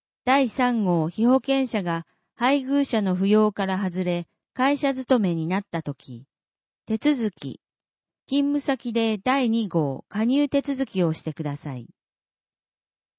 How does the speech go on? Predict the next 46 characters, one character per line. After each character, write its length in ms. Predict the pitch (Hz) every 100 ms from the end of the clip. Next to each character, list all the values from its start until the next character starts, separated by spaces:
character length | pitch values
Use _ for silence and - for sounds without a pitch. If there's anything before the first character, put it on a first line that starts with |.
| _ _ _
結 220 | 233 240
婚 240 | - 302 311
や 80 |
退 260 | 302 294 294
職 240 | 302 285
な 140 | 277 269
ど 140 | 220
で 260 | 170 160 165 _ -
厚 220 | 277 294
生 260 | 302 294
年 280 | 285 285 285
金 200 | - 233
に 160 | 208 185
加 120 | 208
入 260 | 214 233 233
し 100 | -
て 220 | 226 226
い 40 |
る 140 | 220 226
配 280 | 233 240
偶 240 | 226 240 226
者 180 | - 170
に 240 | 160 156
扶 100 | 190
養 260 | 220 247 254
さ 180 | 254
れ 120 | 247 247
る 140 | 247
よ 160 | 247 240
う 60 |
に 120 | 196
な 120 | 175 190
っ 20 | -
た 120 | 160
時。 400 | 147 - 127 113 _ _ _ _ _ _ -
手 100 | 214
続 340 | 285 247 226
き。 260 | - 135 - _ _ _ _ _ _ _ _
配 280 | _ 262 294
偶 220 | 285 311
者 180 | 302 240
の 120 | 208
勤 200 | 190 220
務 140 | 220 220
先 300 | 214 196 185
で 220 | 180 180